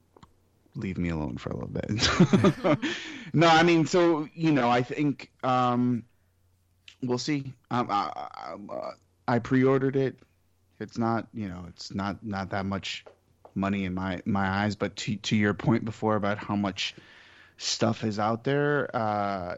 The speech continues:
yeah, I'm at capacity as well. And, you know, I, I free trialed a subs-, uh, su-, a service. It was the Stars one.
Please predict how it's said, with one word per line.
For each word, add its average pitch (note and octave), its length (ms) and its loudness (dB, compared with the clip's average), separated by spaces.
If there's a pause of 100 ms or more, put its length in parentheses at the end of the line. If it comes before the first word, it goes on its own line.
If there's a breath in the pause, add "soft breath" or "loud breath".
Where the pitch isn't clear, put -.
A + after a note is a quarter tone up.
yeah, A#2+ 280 0
I'm B2 160 4
at B2+ 140 2
capacity F#2+ 800 -8 (160)
as G2 220 -8
well. G2+ 460 -4 (680 soft breath)
And, F#2+ 680 -4 (600)
you A#2 100 6
know, G#2+ 80 6
I, G2+ 140 0 (180)
I A#2+ 80 2
free C#3+ 260 0
trialed C3+ 560 2 (120)
a A2+ 80 -4
subs-, - 340 -10
uh, A2+ 280 -2
su-, A2+ 280 -8
a A2+ 140 -8 (160)
service. A2 640 -2
It G2 60 -10
was F#2 180 -8
the F#2+ 60 -12
Stars G#2+ 440 0
one. G#2+ 400 0